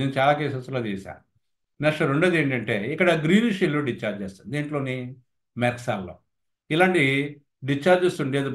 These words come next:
బాగా స్మెల్ వస్తూ ఉంటే మనం మెక్సాల్ వచ్చినట్టే, ఇచ్చినట్టయితే ఈ కంటికి సంబంధించిన ఏ కంప్లైంట్స్ అయినా సరే బాగా తగ్గుతాయి అన్నమాట. నెక్స్ట్ ఇయర్ అనమాట, ఇయర్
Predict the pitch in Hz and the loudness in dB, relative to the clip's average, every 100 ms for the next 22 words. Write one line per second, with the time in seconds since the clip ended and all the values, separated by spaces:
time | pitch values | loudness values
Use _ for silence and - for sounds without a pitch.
0 | 120 131 147 143 117 113 135 131 131 107 | 2 4 0 -2 -6 -2 -2 -4 -6 -4
1 | 98 98 90 90 _ _ - 123 131 120 | -4 -6 -8 -14 _ _ -8 -4 -2 -2
2 | 117 139 127 120 117 110 117 117 110 123 | -2 -2 -2 -2 -4 -4 -4 -6 -4 -4
3 | 120 110 165 247 - _ _ 135 - 147 | -2 -4 -2 -4 -6 _ _ -8 0 2
4 | 196 185 180 170 165 139 135 139 131 131 | 4 4 4 2 0 -2 0 -2 -2 -4
5 | 120 123 117 127 226 - _ _ 107 110 | -4 -4 -2 -2 -2 -4 _ _ -4 -4
6 | 107 98 98 87 76 65 62 _ _ _ | -4 -8 -12 -14 -18 -18 -20 _ _ _
7 | _ _ _ _ 147 185 180 - 175 208 | _ _ _ _ 0 0 0 -4 4 6
8 | 196 135 107 95 - 147 180 | 6 6 2 -6 -8 0 2